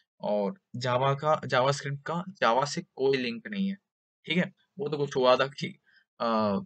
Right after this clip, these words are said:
पहले शायद जावा निकली थी, उसको पॉपुलर, काफी पॉपुलैरिटी उसने गेन कर लिया था, तो उसके लिए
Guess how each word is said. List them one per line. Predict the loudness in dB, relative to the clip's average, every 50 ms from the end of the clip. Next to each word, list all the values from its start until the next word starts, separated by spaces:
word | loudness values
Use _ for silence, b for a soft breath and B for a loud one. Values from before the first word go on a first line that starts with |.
| 0
पहले | 0 4 4 4 4 4
शायद | 4 2 2 4
जावा | 6 6 8 8 6
निकली | 6 2 0 0 0 0 0
थी, | 0 -2 -4
उसको | -4 -6 -6 -4 -2
पॉपुलर, | -2 -2 -2 0 2 2 2 2 2 -2 _ _ -20
काफी | -10 -2 0 0 0 0 0
पॉपुलैरिटी | -2 0 -2 0 2 4 4 4 4 2 0
उसने | -4 -4 -4 -4
गेन | -4 -4 -4 -2
कर | -2 -2
लिया | -2 -2 -2 -2
था, | -4 -8 -12
तो | -16 _ _ -20 _ _ -10 -8
उसके | -8 -4 -2 0 2
लिए | 4 6 6 6 4